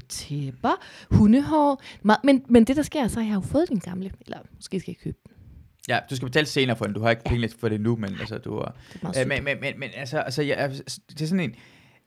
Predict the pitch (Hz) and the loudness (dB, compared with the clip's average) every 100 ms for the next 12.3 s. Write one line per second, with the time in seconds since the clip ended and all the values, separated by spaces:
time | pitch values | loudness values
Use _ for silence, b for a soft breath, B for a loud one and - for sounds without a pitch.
0 | _ 156 151 147 165 151 - 233 220 123 | _ -2 -2 -2 2 2 0 0 2 0
1 | - 120 120 123 127 131 131 127 117 113 | 0 -2 0 0 0 0 0 0 0 -2
2 | - - 143 131 127 147 143 143 127 156 | -4 -4 -2 0 2 4 2 0 -4 -2
3 | 139 127 147 147 139 127 110 107 110 185 | 0 0 0 -4 -4 -6 -2 0 0 -2
4 | - 190 156 - - - - 151 156 143 | 0 0 0 -4 -12 -6 4 8 8 6
5 | 123 135 127 127 113 113 117 - - - | 4 2 2 -2 -4 -4 -6 -8 -16 -20
6 | - - - - 165 143 - - - 117 | -16 -16 -14 -8 -2 0 -2 -8 -6 -2
7 | 156 143 147 135 180 185 160 156 165 135 | 0 0 -2 -4 -2 -2 -2 -2 0 0
8 | 165 175 202 160 156 131 139 135 139 123 | 0 -2 -2 -2 -2 -6 -4 0 -2 -2
9 | 123 123 127 B 123 160 147 147 117 - | 0 0 0 B -4 -2 0 0 -2 -2
10 | 110 110 104 101 107 - 143 113 113 104 | -6 -4 -4 -4 -4 -4 -4 -4 -4 0
11 | 127 143 - 117 107 92 170 175 110 107 | 0 0 -4 -2 0 0 0 0 0 2
12 | 160 - 160 | 2 4 4